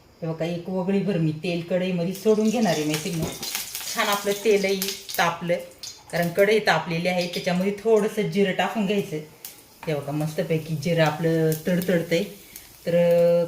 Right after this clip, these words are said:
कांदा कापून घेतलेला आहे मी. हे बघा, आता त्याच्यामध्ये हे कांदा टाकून घेते,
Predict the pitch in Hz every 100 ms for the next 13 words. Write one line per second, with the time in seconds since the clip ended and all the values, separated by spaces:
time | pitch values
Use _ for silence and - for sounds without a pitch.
0 | 175 208 214 214 196 190 190 247 - 170
1 | 175 185 165 175 190 - - - - 165
2 | 156 160 160 - 180 185 190 196 214 208
3 | 180 175 170 180 208 202 202 - 160 -